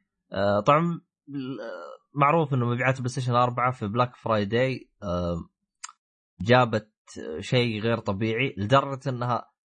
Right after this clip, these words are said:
تفوقت على مبيعات بلاي ستيشن تو، يعني، يعني أعلى نسبة جابها بلاي ستيشن تو في بلاك فرايداي،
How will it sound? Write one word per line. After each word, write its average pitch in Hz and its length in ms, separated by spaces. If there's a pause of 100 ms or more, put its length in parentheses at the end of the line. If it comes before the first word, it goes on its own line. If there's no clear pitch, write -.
(380)
تفوقت 180 680 (600)
على 135 180
مبيعات 139 440
بلاي 127 100
ستيشن 139 340
تو، 156 380 (280)
يعني، 104 480 (440)
يعني 101 320
أعلى 147 320
نسبة 135 320
جابها 123 300
بلاي 110 140
ستيشن 120 340
تو 117 320
في 104 160
بلاك 131 260
فرايداي، 131 600